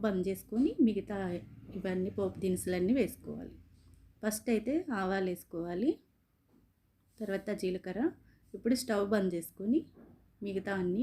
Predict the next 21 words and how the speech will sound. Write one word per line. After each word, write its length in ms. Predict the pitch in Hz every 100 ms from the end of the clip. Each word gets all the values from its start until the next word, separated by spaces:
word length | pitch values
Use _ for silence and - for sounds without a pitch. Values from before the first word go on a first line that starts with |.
| 285
వేసేసుకుందాం. 640 | 170 175 - - 160 165 - - - _ - - - - 226
ఎందుకంటే, 460 | 240 262 254 294 330 226
మనకి 320 | 220 220 220 208 214
ఎక్కువ 220 | - 254 233
వేడైపోయి 580 | 202 220 220 214 190 196 233
మాడిపోతుందండి 760 | 196 196 190 196 170 175 175 175 185
తాలింపు, 440 | 175 170 175 247 330 - 214
దానికి 260 | 202 208 247 214
ఈ 20 | 214
వీట్ 200 | 226 226
అనేది 220 | 190 180 -
సరిపోతుంది 480 | 180 175 202 - 175 165
కాబట్టి 260 | 165 180 262
స్టవ్ 240 | - 180 185
అనేది 200 | 180 190 196
బంద్ 160 | 175 170
చేసుకొని 380 | 175 - 202 330 - _ _ 240
ఈ 100 | 247
విధంగా 280 | 262 262 269 240 190
వేగితే 340 | 196 190 190 180 -
చాలండి. 500 | 160 156 165 170